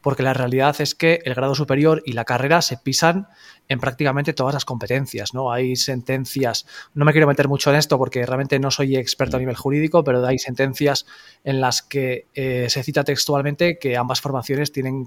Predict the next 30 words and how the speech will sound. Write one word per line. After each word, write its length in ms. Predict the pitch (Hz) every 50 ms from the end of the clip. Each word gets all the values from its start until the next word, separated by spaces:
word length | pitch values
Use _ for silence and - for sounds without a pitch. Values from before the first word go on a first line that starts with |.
| - -
competencias 460 | - 135 127 - 143 127 156 139 -
casi 220 | - 135 135 139
idénticas. 560 | 127 117 117 117 110 113 107 - - - - - - - - - - - - _ -
Entonces, 340 | 143 131 117 156 156 160 165
al 80 | 160
final, 220 | - 151 151 156 156
la 80 | 151
realidad 500 | 139 139 143 127 127 131 131 143 160 156 - - -
es 180 | - 135 - -
que 580 | - - 147 143 139 135 139 135 135 127 127 131 - - - _ - - _ -
tanto 280 | - 127 127 120 131
unos 240 | 139 151 156 156 143
como 240 | - 156 143 143 143
otros 460 | 151 156 151 147 127 110 - - - - - - - _ _ _
pueden 280 | - - 143 143 147 143
realizar 440 | 143 143 139 135 127 156 143 120 -
prácticamente 840 | - 147 139 - - - 143 - 135 139 139 127 - - 107 - _
las 200 | - 123 110 -
mismas 200 | 143 135 131 120
competencias. 680 | - 131 120 120 117 135 147 147 - 180 180 165 - - _ _ _
Diríamos 440 | - 123 127 143 147 147 147 143 -
que 60 | -
un 80 | 143 127
poco 160 | 156 147 160
las 140 | 139 120 -
excepciones 680 | 127 - - 127 - - - 147 147 143 113 - - - - - - - - - - _ _
van 220 | - 131 139 139 139
más 300 | 143 147 151 156 151 143
reguladas 720 | 147 151 135 143 139 151 156 156 135 117 - - - - _
por 720 | - 127 123 123 123 123 123 123 123 127 123 123 127 123 104